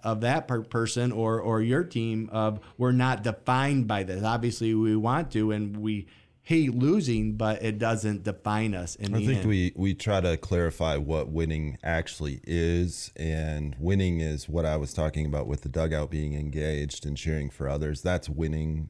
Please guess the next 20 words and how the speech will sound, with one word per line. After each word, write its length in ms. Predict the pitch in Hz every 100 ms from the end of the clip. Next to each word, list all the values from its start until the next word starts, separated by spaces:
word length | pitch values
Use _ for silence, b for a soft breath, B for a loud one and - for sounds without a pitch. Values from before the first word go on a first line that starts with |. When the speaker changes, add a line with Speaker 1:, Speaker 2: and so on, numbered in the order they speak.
| -
Speaker 2:
to 300 | - 78 71
me, 260 | 78 85 85
and 140 | 80
that's 200 | 78 78
what 200 | 85 80
we 160 | 78 76
define 520 | 67 80 82 80 85
it 140 | 82 78
as, 500 | 80 80 85 69 -
and 460 | 82 82 78 78 71
it's 220 | 82 -
not 200 | 92 87
so 180 | - 78
much 400 | 76 78 71 -
that 200 | 73 76
right 220 | 78 78
side 200 | - 78
of 80 | 78
the 80 | 62
scoreboard. 720 | - 80 80 85 87 85